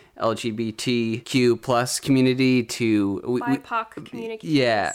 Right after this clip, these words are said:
Speaker 1: we stand with and support the oppressed and, uh,
Speaker 2: Black
Speaker 1: m-,
Speaker 2: Lives Matter.
Speaker 1: yeah, and minority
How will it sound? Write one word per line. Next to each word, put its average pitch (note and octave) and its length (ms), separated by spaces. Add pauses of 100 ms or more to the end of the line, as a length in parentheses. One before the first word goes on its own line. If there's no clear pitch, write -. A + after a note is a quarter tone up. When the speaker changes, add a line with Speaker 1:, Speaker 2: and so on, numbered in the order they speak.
(140)
Speaker 1:
we B2 220
stand C3+ 460
with B2+ 220
and A2 140
support - 840
the G2+ 120
oppressed - 760 (100)
and, E2+ 360
uh, E2 400
Speaker 2:
Black A#3 160
Speaker 1:
m-, B2+ 80
Speaker 2:
Lives A3 240
Matter. A#3+ 280
Speaker 1:
yeah, A#2 180
and G#2+ 120
minority G#2+ 680